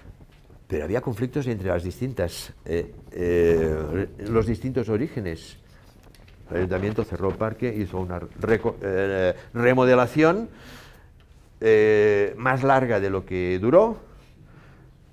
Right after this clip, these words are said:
se volvió a abrir y claro, la gente había tenido que buscarse otros lugares para... y se acabó el problema.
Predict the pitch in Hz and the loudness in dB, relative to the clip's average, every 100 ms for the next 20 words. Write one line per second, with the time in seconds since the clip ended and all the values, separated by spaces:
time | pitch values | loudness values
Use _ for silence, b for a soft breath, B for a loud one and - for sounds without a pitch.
0 | - - 95 98 104 107 110 110 - 120 | -20 -10 -2 0 2 2 2 2 0 0
1 | 165 175 107 139 110 113 123 - 104 107 | 0 0 0 0 -2 -4 -8 -8 -6 -4
2 | 107 110 113 104 95 - 113 107 101 107 | -4 -4 -2 -2 -4 -6 -6 -4 -4 -6
3 | 113 107 107 101 107 - - - 92 87 | -6 -4 -2 -2 -4 -8 -16 -2 0 2
4 | 87 85 82 80 - b b - 95 90 | 2 0 0 -2 -6 b b -16 -10 -4
5 | 90 104 - 123 104 73 | -2 -2 -2 -4 -4 -10